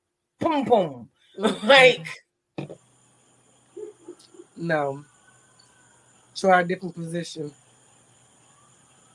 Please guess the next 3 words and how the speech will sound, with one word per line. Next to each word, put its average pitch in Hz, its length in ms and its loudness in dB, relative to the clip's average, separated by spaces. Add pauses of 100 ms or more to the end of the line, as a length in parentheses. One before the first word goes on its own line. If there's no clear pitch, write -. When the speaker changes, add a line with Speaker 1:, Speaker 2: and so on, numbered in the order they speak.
(1300)
Speaker 1:
Okay. 508 360 6 (1200)
Well, 247 320 -2
Speaker 2:
Um, 151 420 -6